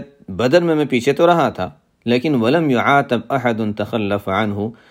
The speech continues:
لیکن غزوہ بدر سے جو لوگ پیچھے رہ گئے تھے، اس میں جو شامل نہیں ہوئے تھے، شریک نہیں ہوئے تھے، ان میں سے کسی پر عتاب بھی نہیں ہوا تھا۔ تو اس لیے اس میں پیچھے رہا تھا، لیکن وہ عتاب والی بات نہیں تھی، ناراضگی والی کوئی چیز نہیں تھی، اس میں کوئی، آ،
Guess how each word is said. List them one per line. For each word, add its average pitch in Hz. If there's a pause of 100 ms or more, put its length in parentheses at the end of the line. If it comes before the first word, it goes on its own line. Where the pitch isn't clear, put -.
(140)
لیکن 117
غزوہ 110
بدر 107
سے 120
جو 104
لوگ 113
پیچھے 104
رہ 127
گئے 107
تھے، 101
اس 92
میں 107
جو 95
شامل 98
نہیں 110
ہوئے 104
تھے، 107
شریک 98
نہیں 131
ہوئے 107
تھے، 117 (380)
ان 135
میں 147
سے 143
کسی 131
پر 143
عتاب 117
بھی 147
نہیں 113
ہوا 78
تھا۔ - (380)
تو 135
اس 156
لیے 156
اس 139
میں 147
پیچھے 135
رہا 127
تھا، -
لیکن 120
وہ 113 (480)
عتاب 120
والی 107
بات 98
نہیں 101
تھی، 123
ناراضگی 104
والی 95
کوئی 87
چیز 90
نہیں 104
تھی، 113
اس -
میں 107
کوئی، 107 (500)
آ، 95